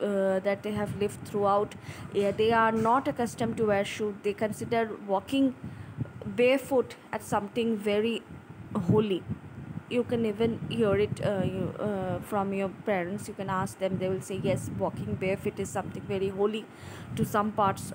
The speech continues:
uh, in some parts of the country." Now the author, she questions herself as well, she questions the reader.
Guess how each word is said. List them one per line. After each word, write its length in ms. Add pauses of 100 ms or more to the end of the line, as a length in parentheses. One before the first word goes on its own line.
uh, 120 (120)
in 160
some 240
parts 260
of 60
the 180
country." 320 (460)
Now 80 (160)
the 60 (120)
author, 340 (280)
she 280 (140)
questions 400
herself 560
as 180
well, 200
she 180
questions 380
the 200
reader. 280